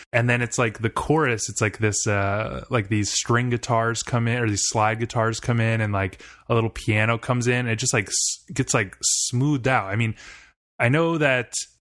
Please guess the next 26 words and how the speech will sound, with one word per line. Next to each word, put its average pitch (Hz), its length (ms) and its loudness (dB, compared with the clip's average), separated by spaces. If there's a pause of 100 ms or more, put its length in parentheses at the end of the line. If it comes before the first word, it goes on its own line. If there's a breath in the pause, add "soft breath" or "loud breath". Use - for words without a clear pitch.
uh, 107 380 2
Elliott 135 340 2
Smith 120 260 0
has 110 140 2
a 101 60 -2
song 101 220 0
called 107 200 -2
L 107 200 2
A, 98 80 2
and 98 160 0
that's 104 120 -2
probably 104 240 0
why 98 180 0
I'm, 95 200 -2 (280)
that's 117 140 0
probably 110 320 2
literally 110 260 0
the 104 60 0
only 147 160 2
reason 98 180 -2
why 92 60 -2
I'm - 80 -2
thinking 95 320 -2
of 92 120 2
it. 95 120 -2
But 110 240 2